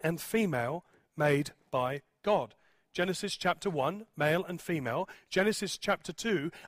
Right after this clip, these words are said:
elaborates to say man and woman. And even after the fall in Genesis chapter three,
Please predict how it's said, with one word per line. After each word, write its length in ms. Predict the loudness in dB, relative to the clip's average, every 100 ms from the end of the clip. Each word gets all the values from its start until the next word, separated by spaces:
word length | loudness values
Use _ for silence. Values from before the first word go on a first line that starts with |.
| 2
elaborates 640 | 6 6 6 4 2 -2
to 80 | -6
say 260 | 0 2
man 520 | 2 2 2 2 0 -6 -18 _ 0
and 260 | 2 2
woman. 300 | 2 2 0 -6 _ _ _ _ _ _ _ _ _ _ _ _ 0
And 120 | 4
even 240 | 6 6 6
after 260 | 4 4
the 100 | -2
fall 360 | -2 0 2 2
in 140 | 2
Genesis 440 | 2 2 2 -2 0
chapter 320 | 0 0 -2
three, 420 | -2 2 4 2